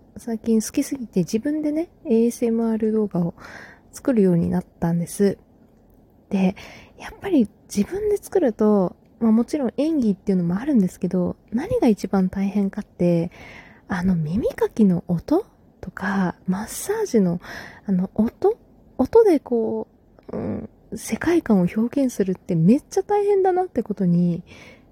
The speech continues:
気がついてですね。で、やっぱこれって追求しだすと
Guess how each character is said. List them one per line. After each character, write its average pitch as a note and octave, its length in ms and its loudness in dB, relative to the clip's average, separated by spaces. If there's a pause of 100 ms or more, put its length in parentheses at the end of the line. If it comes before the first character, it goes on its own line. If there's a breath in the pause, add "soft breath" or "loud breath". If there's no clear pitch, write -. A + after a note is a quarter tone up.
(220)
気 - 120 -6
が B3+ 160 0
つ - 140 -2
い C#4+ 80 2
て F3+ 140 -4
で E3+ 80 -2
す - 160 -8
ね。 F#3+ 260 -2 (100)
で、 A#3+ 120 2
や A#3+ 80 2
っ - 20 -6
ぱ - 160 -4 (260)
こ - 140 -6
れ E4 120 -2
っ - 20 -14
て - 180 -4 (380)
追 F#4+ 280 -2
求 F4+ 280 2
し E4+ 180 0
だ F4 140 0
す - 100 -20
と G3+ 340 0